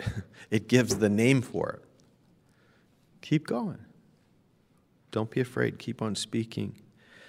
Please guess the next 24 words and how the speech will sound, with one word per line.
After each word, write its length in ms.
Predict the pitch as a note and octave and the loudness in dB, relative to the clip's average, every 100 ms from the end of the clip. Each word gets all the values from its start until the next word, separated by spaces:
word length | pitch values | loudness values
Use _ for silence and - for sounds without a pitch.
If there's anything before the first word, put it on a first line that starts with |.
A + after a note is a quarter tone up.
| - - - - _ _ _ | -20 -20 -20 -20 _ _ _
Or 200 | - G#2+ | 2 4
you 140 | G#2 G2 | 4 4
could 160 | G2+ | 4
think 160 | A2+ G#2 | 4 4
of 80 | G2 | 2
it 100 | - | 2
this 220 | G2+ - | -2 0
way. 300 | F#2 F2 F#2+ - - - - - - - - - - - _ _ _ - | 2 2 -2 -12 -20 -18 -18 -20 -20 -20 -20 -20 -20 -20 _ _ _ 2
Whatever 340 | G#2+ A2+ D3 | 8 8 8
your 160 | F3 C#3+ | 6 6
labor 460 | A#2 A#2+ B2 A2 A2 | 8 10 8 8 8
is, 200 | A2 G2 | 6 6
your 120 | F#2+ | 6
labor 420 | F#2 F#2+ F2+ F2+ | 8 8 6 4
is 160 | D#2 E2 | 2 0
not 240 | D2+ C#2+ | 0 -2
in 160 | B1 A#1+ | -4 -6
vain. 340 | A#1 G#1 - - - - _ _ _ _ _ _ _ _ _ _ _ _ _ _ _ _ _ _ _ _ - | -6 -8 -10 -18 -20 -20 _ _ _ _ _ _ _ _ _ _ _ _ _ _ _ _ _ _ _ _ 2
In 180 | G#2+ | 4
due 160 | G#2+ G#2 | 6 6
season, 540 | - G2+ F#2 F2 E2+ | 6 4 2 2 0
you 500 | E2 E2+ E2+ E2 E2 - | 0 2 2 2 -2 -4
will 520 | F2+ F2+ F2+ F2+ E2 - - _ | -4 -2 -4 -6 -10 -18 -20 _
reap. 380 | G2 F2 D#2 - | -4 -2 -2 -4